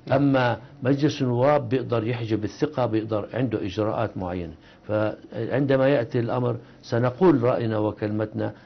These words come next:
Speaker 2: لكن هذا مش قانون، هذا قرار حكومي.
Speaker 1: طيب،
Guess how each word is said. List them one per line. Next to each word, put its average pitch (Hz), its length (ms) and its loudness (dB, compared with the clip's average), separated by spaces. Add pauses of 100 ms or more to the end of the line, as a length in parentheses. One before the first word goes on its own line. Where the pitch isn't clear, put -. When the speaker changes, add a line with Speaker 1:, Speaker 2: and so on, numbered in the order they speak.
(140)
Speaker 2:
لكن 120 500 0
هذا 123 320 -2
مش 120 180 -4
قانون، 104 480 -6
هذا 101 380 -6
قرار 92 260 -6
حكومي. - 380 -20 (300)
Speaker 1:
طيب، 170 180 0